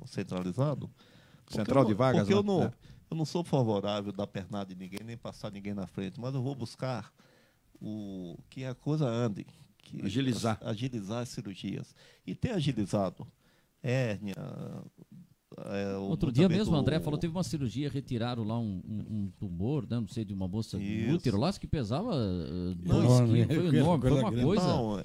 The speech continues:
Speaker 4: Ela
Speaker 1: por
Speaker 4: ficou um
Speaker 1: sinal,
Speaker 4: tempo todo com aquilo lá no
Speaker 1: por
Speaker 4: corpo.
Speaker 1: sinal, aquele vídeo eu que passei para ela e pedi para ver se teria uma possibilidade de fazer esse tipo de cirurgia lá, que de repente eu não, não sei se pode,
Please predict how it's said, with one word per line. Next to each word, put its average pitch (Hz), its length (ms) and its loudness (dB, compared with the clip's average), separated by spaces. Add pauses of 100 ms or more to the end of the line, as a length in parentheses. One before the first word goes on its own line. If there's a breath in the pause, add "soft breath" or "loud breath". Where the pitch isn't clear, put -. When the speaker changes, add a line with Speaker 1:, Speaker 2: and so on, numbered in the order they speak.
Speaker 4:
Ela 123 160 4
Speaker 1:
por 147 80 10
Speaker 4:
ficou 160 160 8
um 160 60 12
Speaker 1:
sinal, 156 180 4
Speaker 4:
tempo 175 280 10
todo 135 280 4
com 113 80 0
aquilo 117 200 2
lá 113 140 2
no 110 80 0
Speaker 1:
por 92 100 -6
Speaker 4:
corpo. 117 140 6
Speaker 1:
sinal, 170 160 0
aquele 160 280 -2
vídeo 147 360 -2
eu 190 140 -4
que - 80 -20
passei 117 340 -4
para 98 300 -4
ela 127 240 0
e 139 40 0
pedi 143 380 -6
para 139 160 -6
ver 123 160 -2
se - 220 -12
teria 131 260 2
uma 156 80 0
possibilidade 110 720 -4
de 143 80 -4
fazer 147 280 0
esse 156 160 -2
tipo - 220 -6
de 110 140 -6
cirurgia 101 480 -2
lá, 113 160 -2
que - 180 -14
de 202 60 -6
repente 180 400 -2
eu 196 40 -4
não, 202 200 -6
não 131 160 -6
sei 123 240 -4
se - 140 -12
pode, 98 260 -8